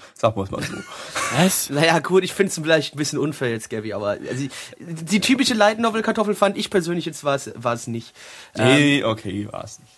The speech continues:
Speaker 3: er war auch ein bisschen pervers, hat natürlich das erste, was er gemacht hat, als er gemerkt hat, dass die N P Cs mit ihm interagieren, hat er erstmal, nachdem er vorher bei dem einen N P C, den er da so gestanden hat, er hatte Adminrechte,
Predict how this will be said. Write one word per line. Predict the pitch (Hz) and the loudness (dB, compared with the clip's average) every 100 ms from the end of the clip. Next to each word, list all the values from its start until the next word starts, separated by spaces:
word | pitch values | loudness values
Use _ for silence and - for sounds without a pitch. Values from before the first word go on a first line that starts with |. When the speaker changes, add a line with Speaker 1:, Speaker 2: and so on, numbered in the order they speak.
| _ - - - _ | _ -20 -20 -20 _
Speaker 3:
er | - | 0
war | 127 190 | 4 6
auch | |
ein | 170 | 6
bisschen | - 151 | 2 4
pervers, | 143 170 196 | 6 6 6
hat | 175 | 4
natürlich | 165 180 | 2 0
das | 170 135 | 0 2
erste, | - 214 | 2 2
was | 190 | 0
er | |
gemacht | 170 180 190 | 2 2 2
hat, | 151 | 0
als | 160 | 0
er | |
gemerkt | 156 156 165 | 0 0 0
hat, | 165 | -2
dass | 156 - | -6 -8
die | - | -6
N | - 170 | -6 -4
P | 165 | -4
Cs | - 165 | -6 -8
mit | 160 | -6
ihm | 151 | -6
interagieren, | 156 147 143 147 196 208 - - - | -4 -2 -2 2 2 2 -4 -14 -2
hat | 165 | 2
er | 170 | 6
erstmal, | 160 202 - 165 160 | 4 2 2 4 4
nachdem | 165 175 | 4 4
er | 156 | 2
vorher | - 165 175 | 2 4 4
bei | 160 | 4
dem | 156 | 2
einen | - 151 | 4 2
N | 147 175 | 2 -2
P | 147 | -4
C, | - 151 | -4 -2
den | 143 | 0
er | 135 | 2
da | 131 | 2
so | 131 | 0
gestanden | 139 175 135 | 2 2 2
hat, | 139 - - | 0 -2 -2
er | 131 | 0
hatte | 135 139 123 | 0 0 -2
Adminrechte, | 151 - 196 185 185 180 | -2 2 4 4 4 0